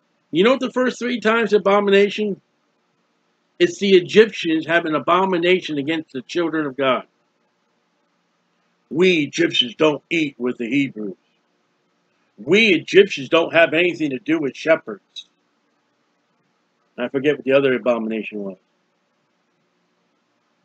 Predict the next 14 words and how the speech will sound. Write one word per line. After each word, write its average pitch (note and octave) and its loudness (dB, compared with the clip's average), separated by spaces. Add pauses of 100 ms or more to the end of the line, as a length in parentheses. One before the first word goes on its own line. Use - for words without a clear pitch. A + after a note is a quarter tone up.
(1400)
Egyptians, A3 2
the F#3+ 6
world, G3+ 6
doesn't G3+ 4
want F#3+ 2
to E3+ 2
have F#3 2
anything F3 0
to E3 -2
do E3+ 2
with E3 0
the C#3+ -10
shepherd, C#3+ -2
Jesus C#3 -4